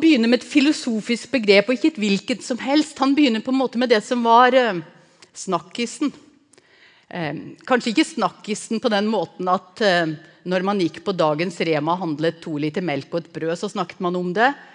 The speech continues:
Men, eh, et begrep som alle som, alle lærde, alle filosofene,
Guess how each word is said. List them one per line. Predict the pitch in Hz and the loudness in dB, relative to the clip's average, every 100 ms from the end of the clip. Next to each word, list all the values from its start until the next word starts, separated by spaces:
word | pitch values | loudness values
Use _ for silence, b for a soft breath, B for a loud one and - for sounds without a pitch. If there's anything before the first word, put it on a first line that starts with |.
| B B B - | B B B -2
Men, | 208 247 294 294 B B B _ | 2 4 4 0 B B B _
eh, | - 214 196 196 202 - | -2 0 2 0 -2 -2
et | - | 0
begrep | 285 240 226 220 220 - | 0 0 4 6 6 2
som | - 254 - | -6 -4 0
alle | 254 190 | 0 -2
som, | - 269 269 262 - | 0 2 2 2 0
alle | 254 233 | 2 4
lærde, | 277 320 214 170 165 269 294 | 4 4 4 2 0 -2 -2
alle | 240 214 | -2 -2
filosofene, | 247 262 - 226 202 180 - 233 269 | -4 -6 -8 -8 -8 -10 -6 -2 0